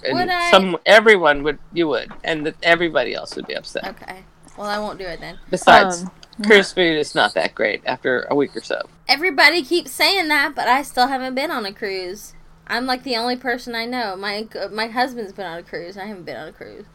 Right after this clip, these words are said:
Speaker 2: It's fine.
Speaker 1: I think
Speaker 3: I
Speaker 1: you should
Speaker 3: mean,
Speaker 1: go.
Speaker 3: I was impressed with the food, but I was also fourteen, so,
Speaker 2: I'm
Speaker 3: you know, there was a chocolate buffet.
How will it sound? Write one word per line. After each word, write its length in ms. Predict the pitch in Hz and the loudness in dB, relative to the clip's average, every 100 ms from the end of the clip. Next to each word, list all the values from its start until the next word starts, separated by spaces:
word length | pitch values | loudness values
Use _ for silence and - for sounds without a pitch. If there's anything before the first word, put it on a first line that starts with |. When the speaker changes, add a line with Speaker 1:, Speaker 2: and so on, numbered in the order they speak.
| _ | _
Speaker 2:
It's 280 | - 202 - | -18 -18 -16
fine. 140 | - 156 - | -12 -10 -4
Speaker 1:
I 60 | |
think 220 | 294 359 | 2 2
Speaker 3:
I 40 | - | 4
Speaker 1:
you 60 | |
should 100 | 311 277 | 0 0
Speaker 3:
mean, 60 | 226 | 4
Speaker 1:
go. 180 | 254 320 | 4 8
Speaker 3:
I 160 | 196 294 | 8 10
was 180 | 403 285 | 8 8
impressed 400 | 262 226 202 - | 8 8 6 2
with 120 | 185 | -2
the 80 | 190 | 0
food, 280 | 190 185 | 2 2
but 80 | 160 | 4
I 100 | 185 | 6
was 120 | 196 196 | 6 4
also 260 | 190 202 | 2 2
fourteen, 720 | 180 190 185 - 185 160 147 - | -4 -2 -2 -2 -12 -10 -12 -10
so, 400 | 165 160 156 160 - _ - | -2 0 0 -4 -18 _ -14
Speaker 2:
I'm 400 | - 214 214 208 - - _ - | -6 -4 -4 -10 -14 -20 _ -8
Speaker 3:
you 120 | 196 | -2
know, 220 | 170 156 | 0 0
there 160 | 156 254 | 6 8
was 180 | 294 277 | 8 6
a 60 | |
chocolate 500 | 285 330 339 - 294 | 2 6 6 6 -2
buffet. 540 | 233 226 - 165 151 | -2 -4 -4 -6 -8